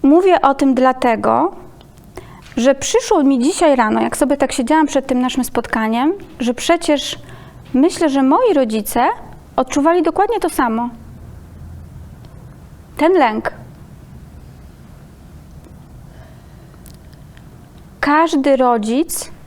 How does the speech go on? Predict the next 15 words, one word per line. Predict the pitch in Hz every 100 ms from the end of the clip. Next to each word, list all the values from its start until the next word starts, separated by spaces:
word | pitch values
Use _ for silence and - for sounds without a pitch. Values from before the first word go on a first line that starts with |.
| - - - - - - - - - - - - - - - - - - -
odczuwa | 254 254 - 294 285 285 -
ogrom | 277 302 294 302 269
odpowiedzialności | - 233 - 277 262 254 254 240 226 - - 277 392 - 247
w |
momencie | 226 247 247 262 277 277 247
tego, | - 240 220 269 415 - -
jak | 247 233
zaczyna | 226 240 269 294 269
czuć, | 262 - 269
że | 254 247
jest | 254
odpowiedzialny | 254 247 226 226 226 226 226
za | 214 214 226 240
nowe | 226 208
życie. | 208 208 - 233